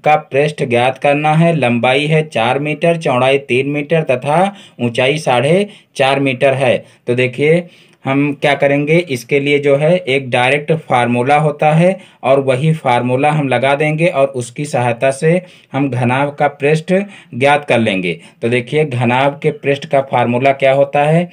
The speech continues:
देखिए, इसको आप लोग अलग एक डायरी पर नोट भी कर लेना। अगर आप लोगों के पास पहले से लिखा है तो अच्छी बात है और नहीं लिखा है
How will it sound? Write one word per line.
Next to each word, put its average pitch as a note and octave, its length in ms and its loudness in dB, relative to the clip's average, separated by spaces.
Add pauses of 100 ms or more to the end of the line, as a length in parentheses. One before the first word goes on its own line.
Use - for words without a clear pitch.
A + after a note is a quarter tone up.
(260)
देखिए, A#2+ 300 -2
इसको C3+ 400 -2
आप C#3 220 2
लोग D3 340 2
अलग C#3 300 2
एक C#3+ 320 0
डायरी B2+ 360 2
पर D3 160 0
नोट C3+ 340 0
भी C#3+ 140 -2
कर C3 180 2
लेना। C3+ 340 2
अगर B2 360 -2
आप A#2+ 240 -2
लोगों B2+ 160 0
के C3+ 120 -2
पास C3+ 320 0
पहले A#2+ 280 0
से C3 140 -2
लिखा C#3+ 420 -2
है D#3+ 220 2 (340)
तो A#2+ 60 2
अच्छी C#3+ 360 -2
बात D3 300 0
है E3 200 2 (300)
और B2+ 160 2
नहीं B2 340 0
लिखा D3 320 -2
है D#3+ 240 2